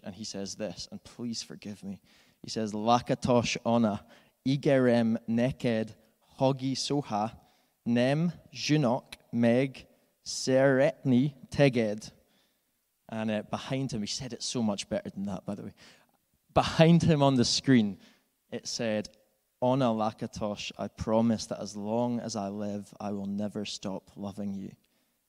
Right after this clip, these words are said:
I mean, what a moment, right? You're like, honestly, he, like, worked so hard at that, and you're like, what a picture of marriage where he comes to her, learning her language. That is also a picture of the reality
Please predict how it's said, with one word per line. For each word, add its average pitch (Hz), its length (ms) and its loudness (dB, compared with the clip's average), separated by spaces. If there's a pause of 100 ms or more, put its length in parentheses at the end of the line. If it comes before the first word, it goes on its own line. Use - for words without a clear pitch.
(540)
I 131 100 -12
mean, 127 200 -6
what 139 220 -4
a 113 60 -4
moment, 110 640 -4 (200)
right? 120 300 -2
You're 127 200 -2
like, 117 200 -4 (720)
honestly, 170 440 2
he, 156 180 -4
like, 123 280 -6
worked 127 380 4
so 107 400 0
hard 101 340 0
at 101 120 -8
that, 120 220 0
and 117 160 -8
you're 120 100 -4
like, 117 160 -10
what 127 320 -10
a - 20 -20
picture 131 380 -8
of 101 100 -12
marriage 98 460 -8
where 101 80 -10
he 135 400 -10 (320)
comes 113 300 -14
to 107 100 -14
her, 101 540 -4 (380)
learning 113 420 -6
her 120 400 -6
language. 98 640 -10 (2000)
That 127 240 -2
is 117 120 -6
also 127 460 -4
a 110 60 -4
picture - 420 -8
of 95 100 -12
the 98 120 -10
reality 101 840 -8